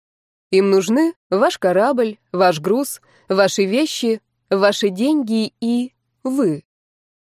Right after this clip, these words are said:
Корабль отбуксируют в ближайший порт, где переоборудуют под нужды грабителей или разберут на запчасти, груз и вещи продадут, деньги пустят в оборот. Что же касается вас самих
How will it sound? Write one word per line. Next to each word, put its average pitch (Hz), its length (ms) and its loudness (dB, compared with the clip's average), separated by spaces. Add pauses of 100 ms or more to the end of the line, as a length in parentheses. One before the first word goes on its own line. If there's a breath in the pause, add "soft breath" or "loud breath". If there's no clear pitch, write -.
Корабль 220 500 2 (100)
отбуксируют 180 680 0
в 160 120 -10
ближайший 185 540 2
порт, 180 300 0
где 175 320 0
переоборудуют 180 880 2
под 180 200 0
нужды 180 320 0
грабителей 180 600 -2
или 185 220 0
разберут 185 420 0
на 185 100 0
запчасти, 208 680 -2 (440)
груз 214 320 -2
и 233 120 0
вещи 294 320 -2
продадут, 180 720 0 (140)
деньги 277 360 -2
пустят 220 380 -4
в 214 60 0
оборот. 214 560 0 (180)
Что - 260 -8
же 170 140 -2
касается 175 580 0
вас 170 240 -2
самих 202 540 -2